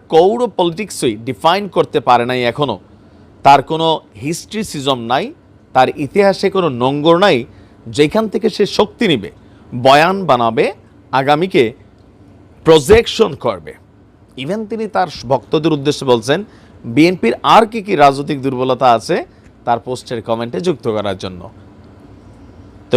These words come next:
কেউ কেউ বলছেন, পিনাকির এই ধরনের বক্তব্য বিএনপির নির্বাচন যদি এই বছর হয়, একটা বড় ধরনের প্রভাব ফেলবে।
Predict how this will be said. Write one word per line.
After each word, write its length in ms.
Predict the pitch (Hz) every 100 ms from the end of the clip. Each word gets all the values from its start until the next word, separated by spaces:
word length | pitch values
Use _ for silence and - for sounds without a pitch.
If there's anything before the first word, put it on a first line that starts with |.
| -
কেউ 120 | 131
কেউ 100 | 156 156
বলছেন, 240 | 147 - 180
পিনাকির 500 | 143 123 123 151 143 139 139
এই 60 | 117
ধরনের 220 | 123 139 113
বক্তব্য 340 | 107 - 120 143 190
বিএনপির 420 | 135 117 135 123 120 - - - - - 117 120
নির্বাচন 440 | 147 151 180 202 202
যদি 100 | 175 143
এই 60 | 120
বছর 220 | 120 - 117
হয়, 160 | 104 80
একটা 140 | 104 131
বড় 120 | 120 120
ধরনের 220 | 139 156 -
প্রভাব 280 | 110 135 147 -
ফেলবে। 280 | 92 69